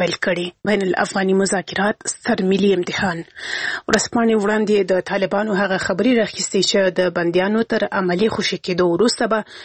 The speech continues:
په یوه اونۍ کې د مذاکراتو میز ته کینی او همدارنګه قطري دولت هم ډېر ژر یوه خاصه الوتکه راولېږي، څو خاص استازي پکې د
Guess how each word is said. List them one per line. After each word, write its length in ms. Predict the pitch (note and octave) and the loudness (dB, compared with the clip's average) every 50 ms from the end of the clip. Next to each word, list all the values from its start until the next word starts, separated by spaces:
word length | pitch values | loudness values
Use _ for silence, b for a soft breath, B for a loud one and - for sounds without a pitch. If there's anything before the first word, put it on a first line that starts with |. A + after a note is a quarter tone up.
| B B _ _ | B B _ _
په 200 | - A#3 G#3+ G#3 G#3 | 0 2 2 2 4
یوه 180 | G#3 G#3+ A#3 B3+ | 4 4 4 2
اونۍ 280 | B3 A#3+ A#3 A#3 A#3 A3 - - | 2 2 2 0 0 -2 -4 -2
کې 140 | - A3+ A3+ G#3 F3 - | 0 2 2 2 2 0
د 160 | F#3+ F#3+ F#3 F3+ F3+ | 0 2 2 0 0
مذاکراتو 560 | F3+ - G3+ F3+ - - G3 F#3+ F#3 F#3+ F3+ F#3 G#3+ | 0 0 -2 -2 -2 -2 -4 -2 0 2 2 4 4
میز 180 | B3 A3+ - - | 4 2 0 -4
ته 60 | - F3 - - - | -6 -8 -8 -6 -4
کینی 240 | F3+ E3+ E3+ E3 E3 | -2 -2 0 0 0
او 80 | D#3 D#3 F3+ | 0 0 0
همدارنګه 580 | F#3 F#3 F#3+ F#3+ G3+ G3+ G#3 G#3 A3+ A3+ - - G3 | 2 2 2 2 2 0 0 0 -2 -2 -2 -4 -2
قطري 280 | - - F#3+ G3+ F#3 F#3 | -2 0 0 2 2 2
دولت 360 | E3+ E3 E3 F#3 G3 - - - | 0 2 0 0 -2 0 0 0
هم 100 | B3+ A#3 - B B B B B B B - G3 | 0 0 -2 B B B B B B B -2 0
ډېر 160 | G#3+ G3 F#3+ F#3+ - | 0 2 0 0 0
ژر 240 | A#3+ B3 A#3+ - - - G3 | 0 0 0 -2 -4 -2 -2
یوه 180 | F#3+ F3 F3 E3+ - - | 0 0 0 -2 -2 -2
خاصه 300 | G#3+ G#3 G3+ - G#3 F3+ | -2 -2 -2 -2 -2 -2
الوتکه 440 | E3+ E3+ D#3+ - G#3 - B3 A#3 A3+ | -2 -2 -2 -4 -2 0 0 2 2
راولېږي، 440 | A#3 A#3+ A#3+ A3+ B3 A#3 G#3+ C4 C4+ B B B B B - | 2 2 2 2 2 2 2 2 0 B B B B B -2
څو 140 | - B3 A#3 G3 - - | 0 2 2 2 0 -2
خاص 320 | - A3+ G#3+ G#3 G3+ - | -2 0 0 0 -2 -2
استازي 560 | - F#3+ F#3+ - - - G#3 F#3+ F#3 F#3+ F3 E3+ | -4 -4 -4 -4 -4 -4 -2 -2 -2 -2 -4 -6
پکې 280 | - F#3 - - A#3+ B3+ | -8 -10 -4 0 0 2
د 60 | G#3+ | 4